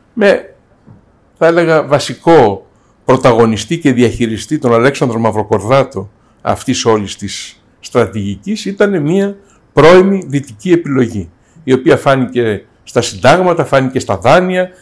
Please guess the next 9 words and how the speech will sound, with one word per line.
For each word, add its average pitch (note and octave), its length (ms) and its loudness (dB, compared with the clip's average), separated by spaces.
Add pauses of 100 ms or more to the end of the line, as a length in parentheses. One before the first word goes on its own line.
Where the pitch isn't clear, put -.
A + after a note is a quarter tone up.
(100)
και F#3+ 120 2
εν D#3+ 120 2
τέλει G3 200 2
φάνηκε F#3+ 580 0 (100)
στον C#3 160 -8
τρόπο F3 260 2
με E3 80 0
τον D3 140 0
οποίο D#3+ 440 0